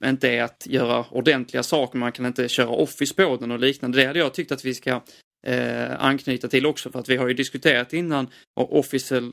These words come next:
vara eller inte vara på, på I O S-plattformen, och detta talar ju lite mot att, att vi kommer få se ett Office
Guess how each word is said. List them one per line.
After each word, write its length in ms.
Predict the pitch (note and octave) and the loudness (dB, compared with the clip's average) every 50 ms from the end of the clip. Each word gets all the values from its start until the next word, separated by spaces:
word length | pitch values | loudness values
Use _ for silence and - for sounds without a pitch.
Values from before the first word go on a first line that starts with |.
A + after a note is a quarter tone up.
| - - - | -10 -12 -2
vara 300 | C3 C#3+ C3+ C#3 C3+ C3+ | 2 4 4 4 4 2
eller 120 | B2 B2+ | 2 2
inte 220 | C3 C#3 C3+ - C3 | 2 2 0 -2 0
vara 220 | A#2+ C3 B2+ B2 | 2 2 2 2
på, 240 | A#2+ - B2+ B2 A#2+ | -2 -2 -2 -2 -2
på 380 | A#2+ - B2+ B2+ B2 - C3 B2+ | -2 0 0 2 2 4 4 4
I 100 | B2+ C3 | 4 4
O 120 | D3 D#3 | 2 0
S-plattformen, 680 | D3 C3 - - G#2 - - - F#2 D2 B1+ E2 A2 A#2+ | -4 -4 -4 -4 -6 -4 -6 -8 -8 -8 -6 -6 -4 2
och 60 | A#2+ | 4
detta 300 | B2+ B2+ B2+ - B2 A#2 | 4 2 2 -2 -10 -6
talar 300 | - - D3 D#3 D#3 D3 | 0 0 2 2 2 2
ju 60 | C#3+ | 2
lite 240 | C#3+ D3 C#3+ - C3+ | 0 0 0 0 2
mot 340 | C#3+ D#3+ C#3 B2 - - - | 2 2 2 0 -4 -6 -8
att, 260 | C#3 C3+ _ - _ | -10 -10 _ -20 _
att 260 | - - C3+ - - - | -10 -10 -10 -10 -6 -2
vi 120 | C3+ C3 | 0 0
kommer 240 | C3 - D3 C3+ B2+ | 2 2 0 0 0
få 120 | - - | -2 -4
se 220 | C3 - D3 B2 A#2+ | 2 4 4 4 4
ett 120 | C3 - | 2 0
Office 500 | G3 F3+ - - B2 A#2 - - - - | -2 -4 -2 -4 -6 -6 -6 -10 -14 -16